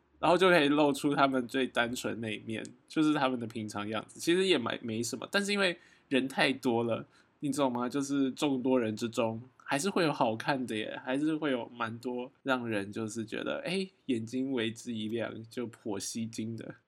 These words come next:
对，然后因为这个球，我就在想，到底他们就是该怎么讲啊？我就想到，因为以前有可能在一些什么 Twitter 什么的，你会看到很多人就会写说什么，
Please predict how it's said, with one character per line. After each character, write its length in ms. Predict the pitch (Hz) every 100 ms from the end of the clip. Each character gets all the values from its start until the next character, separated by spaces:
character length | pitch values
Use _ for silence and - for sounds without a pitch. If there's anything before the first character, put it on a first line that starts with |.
| -
对， 240 | 151 131
然 100 | 156
后 180 | 214 196
因 80 | 196
为 220 | 190 156 - _ _ _ -
这 180 | 156 247
个 80 | 208
球， 180 | - 139
我 60 |
就 120 | 143
在 100 | 214
想， 320 | 190 - 117 - 147 _ _ _ _
到 120 | 214
底 160 | 147 117
他 140 | 127
们 260 | 143 131 - _ _ - - -
就 120 | 175
是 160 | 165
该 180 | 151 151
怎 80 | 135
么 80 | 113
讲 180 | 110 - -
啊？ 140 | - - _
我 160 | - 185
就 60 | 202
想 260 | - 117
到， 220 | 127 151 135
因 80 | 156
为 280 | 147 - - -
以 100 | 127
前 180 | 120
有 100 | 120
可 60 | 131
能 140 | 117
在 100 | 120
一 80 | 127
些 400 | 120 123 117 113
什 100 | 113
么 140 | 117 -
Twitter 500 | - 117 113 120 -
什 80 | -
么 100 | - 120
的， 80 |
你 80 | 123
会 80 | 123
看 180 | 131 139
到 140 | 135
很 160 | 127 107
多 100 | 120
人 120 | 113
就 80 | 123
会 100 | 123
写 260 | - -
说 240 | 113 - 113
什 120 | 113
么， 120 | -